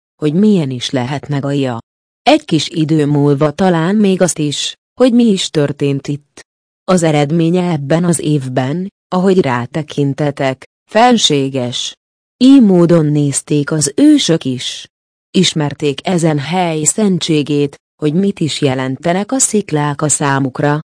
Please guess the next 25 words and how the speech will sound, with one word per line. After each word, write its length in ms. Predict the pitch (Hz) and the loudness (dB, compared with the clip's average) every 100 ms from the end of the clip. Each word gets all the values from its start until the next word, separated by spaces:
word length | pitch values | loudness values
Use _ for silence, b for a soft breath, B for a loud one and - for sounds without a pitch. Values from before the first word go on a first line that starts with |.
| _ | _
a 80 | 131 | -2
nevek, 560 | 143 135 135 135 135 - _ - | 0 -2 -2 -2 -6 -12 _ -2
amiket 480 | 247 254 247 127 | 2 2 0 -2
adtak 380 | 127 127 - 139 | -4 -6 -6 -6
nekik. 500 | 147 120 - 123 - - _ _ _ - | -6 -8 -8 -12 -12 -20 _ _ _ 2
Mindent 460 | 247 285 226 190 170 | 6 6 6 2 0
tudtak 460 | 135 123 - 123 | -4 -4 -6 -6
Gaia 380 | 170 208 180 160 | -4 0 0 0
szeretetéről, 1000 | 147 165 147 143 139 147 135 135 131 127 - _ | -2 -2 -4 -4 -8 -4 -4 -2 -2 -4 -8 _
az 160 | 170 180 | -2 2
a 100 | 208 | 2
társuk 500 | 208 208 196 160 135 | 2 0 0 -2 -2
volt. 480 | 135 120 113 - - _ _ _ _ | -4 -4 -6 -12 -20 _ _ _ _
Ez 220 | 214 220 | 0 4
nem 320 | 254 269 151 | 4 4 2
valami 400 | 143 151 156 165 | 0 -2 0 2
olyasmi, 520 | 156 147 135 - 113 117 _ - | 2 0 -4 -10 -12 -14 _ 0
amit 280 | 269 294 - | 2 2 2
ma 100 | 160 | -4
könnyedén 680 | 147 185 143 135 135 135 127 | 0 2 2 0 0 -2 -4
kijelenthettek, 1080 | - 240 240 185 165 - 143 - 160 180 - _ - | -2 0 2 0 -2 -6 -10 -6 -6 -6 -10 _ -2
még 180 | 160 151 | 0 2
a 80 | 160 | 0
fénymunkások 1040 | - 170 139 131 135 131 - 113 - 147 | 0 -2 0 -2 -2 -4 -4 -4 -2 -4
sem. 520 | - - 117 113 147 | -4 -6 -6 -8 -12